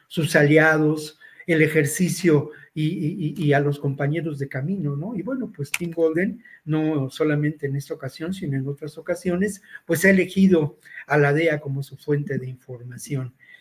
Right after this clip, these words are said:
Y luego, bueno, pues hay, hay otro par de medios internacionales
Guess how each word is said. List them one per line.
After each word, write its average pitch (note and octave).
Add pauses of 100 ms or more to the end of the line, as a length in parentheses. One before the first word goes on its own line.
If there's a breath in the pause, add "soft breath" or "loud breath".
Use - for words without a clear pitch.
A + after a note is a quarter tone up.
(120 loud breath)
Y A#3
luego, D4
bueno, B3+
pues -
hay, G3
hay F3+
otro E3
par D3+
de C3
medios D3
internacionales E3